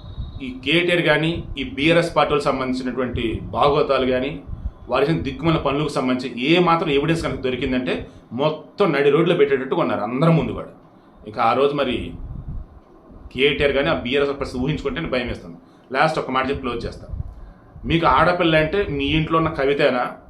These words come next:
ఇక మిగతా వాళ్ళు ఆడపిల్లలు కాదా అని చెప్పి కొంతమంది క్వశ్చన్ చేస్తున్న విధానం ఏదైతే ఉందో, అది ఒకసారి కేటీఆర్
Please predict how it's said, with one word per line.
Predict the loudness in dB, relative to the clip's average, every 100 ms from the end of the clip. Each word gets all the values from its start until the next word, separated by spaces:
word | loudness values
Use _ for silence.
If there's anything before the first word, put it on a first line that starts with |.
| -14 -6
ఇక | -2 -2
మిగతా | 0 2
వాళ్ళు | 4
ఆడపిల్లలు | 2 2 2 2 0
కాదా | -2 -4 -8 -14 -16 -16 -16 -16 -18 -20 -20 -20 -18 -4 2
అని | 2 2
చెప్పి | -2 -2 -2
కొంతమంది | -2 -2 0
క్వశ్చన్ | 0 0 -4
చేస్తున్న | -4 -4
విధానం | 0 0 -2
ఏదైతే | -4 -4 -4
ఉందో, | -4 -6 -8 -16 -20 -18 -16 -16 -14 -4 0
అది | 0
ఒకసారి | -2 0 0 0 -6 -16 -18 -20 -20 -6
కేటీఆర్ | 0 2 2 -2